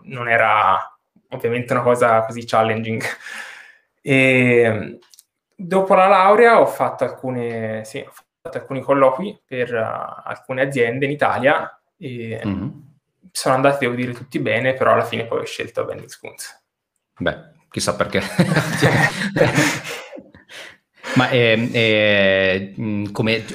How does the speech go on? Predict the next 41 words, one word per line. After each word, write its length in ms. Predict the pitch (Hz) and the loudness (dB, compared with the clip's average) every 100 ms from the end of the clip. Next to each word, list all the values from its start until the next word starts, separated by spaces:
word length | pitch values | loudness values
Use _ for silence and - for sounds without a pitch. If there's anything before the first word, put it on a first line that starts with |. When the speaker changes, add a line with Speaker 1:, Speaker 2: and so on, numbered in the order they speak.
| - | -8
Speaker 2:
com'è 200 | 117 104 | -2 0
a 40 | |
livello 280 | 90 95 98 | 0 -2 -2
di 40 | 98 | -2
difficoltà? 440 | 98 - 107 107 | -4 -2 -2 0
Adesso 240 | 117 - | 0 0
non 160 | 101 110 | 0 0
perché 480 | 110 - 104 95 95 | -2 0 0 0 0
mi 140 | 98 | 0
voglio 680 | 98 98 95 92 92 - _ | 2 2 2 2 0 -6 _
particolarmente 680 | 101 95 - 101 101 110 98 | -6 -4 -4 0 0 0 0
Speaker 1:
<laughs> 20 | |
Speaker 2:
interessare, 520 | 104 104 104 - 104 87 | 2 2 0 0 0 2
però, 200 | 120 95 | 0 0
sai, 220 | - 104 | -2 0
uno 220 | 127 110 | 0 2
ha 60 | 104 | 2
l'idea 580 | 110 117 110 98 92 - - _ _ _ | 0 2 2 2 -2 -10 -20 _ _ _
di 120 | - 98 | -10 -2
Bending 300 | 117 123 98 | 0 2 0
Spoons 420 | 95 117 110 110 | -2 -2 -2 -6
e 80 | 98 | -6
dice, 340 | 98 - 92 87 | -6 -4 -2 -2
eh, 600 | 85 50 50 50 50 - | -2 -4 -6 -6 -10 -14
che 120 | - | -18
chissà 400 | - - - 113 - | -14 -10 -8 -8 -10
che, 180 | - _ | -20 _
che, 180 | - | -14
che, 120 | 101 95 | -12 -16
che 100 | 101 | -10
tipo 220 | 107 101 | -8 -6
di 120 | 98 | -6
selezione 480 | 98 90 90 - 90 | -6 -8 -8 -8 -10
fanno, 340 | - 92 139 98 | -6 -2 -2 -2
se 200 | - 95 | -4 -2
è 420 | 95 92 92 92 | -2 -2 -4 -4
molto 340 | 95 98 98 | -4 -6 -6
selettiva 640 | - 90 90 - 131 127 107 | -6 -6 -10 -4 0 2 0
la 100 | 92 | 0
cosa, 300 | 117 113 98 | 2 0 0
impegnativa. 800 | 98 92 92 - 107 104 101 | -6 -6 -6 -4 -2 -2 -4